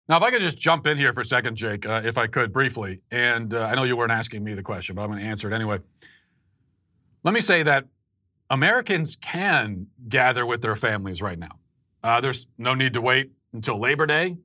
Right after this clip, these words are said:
or, you know, Christmas twenty twenty-one. I've been gathering with my family ever since this all began. We had a big family reunion in, in June.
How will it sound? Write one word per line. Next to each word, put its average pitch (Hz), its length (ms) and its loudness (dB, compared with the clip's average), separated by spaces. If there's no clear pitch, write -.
or, 104 300 -4
you 120 80 -6
know, 107 140 -2
Christmas 143 460 0
twenty 147 260 0
twenty-one. 147 460 2
I've 202 200 2
been 285 100 -8
gathering 185 640 0
with 151 180 -4
my 160 180 4
family 170 640 -2
ever 170 240 2
since 180 260 0
this 175 200 -2
all 180 160 6
began. 185 260 0
We 156 60 4
had 143 80 4
a 143 40 0
big 165 220 0
family 165 400 2
reunion 160 640 -2
in, 127 240 -4
in 113 340 -6
June. 147 540 -4